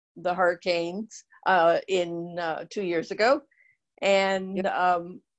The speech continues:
Speaker 1: we've worked with you and your organization, Puerto Rico Lit, over these past two years, doing relief work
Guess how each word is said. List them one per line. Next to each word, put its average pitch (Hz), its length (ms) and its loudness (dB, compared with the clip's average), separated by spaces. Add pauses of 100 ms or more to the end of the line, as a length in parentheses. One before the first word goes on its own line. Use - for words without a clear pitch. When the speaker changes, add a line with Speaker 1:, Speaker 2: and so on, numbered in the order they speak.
Speaker 1:
we've 170 260 -2
worked 196 260 0
with 190 160 -2
you 190 420 2
and 170 300 0
your 170 160 0
organization, 170 760 0
Puerto 180 320 2
Rico 170 380 2
Lit, 160 320 4 (1000)
over 175 220 4
these 175 200 2
past 170 340 2
two 185 140 -4
years, 170 600 -4 (300)
doing 175 300 2
relief 160 400 4
work 214 320 4